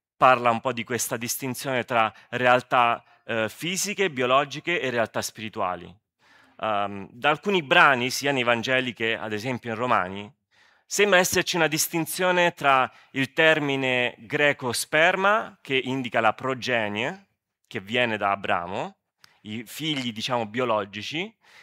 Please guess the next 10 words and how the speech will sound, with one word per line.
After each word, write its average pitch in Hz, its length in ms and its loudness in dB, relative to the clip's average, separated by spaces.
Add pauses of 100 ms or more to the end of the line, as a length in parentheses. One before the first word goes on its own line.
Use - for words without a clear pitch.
(140)
e 160 120 0
il 185 280 0
termine 170 360 2
greco 123 500 2
tekna, 104 680 0 (240)
che 123 340 -4
invece 127 420 -6
indica 123 280 -4
i 110 60 0
figli, 151 680 -6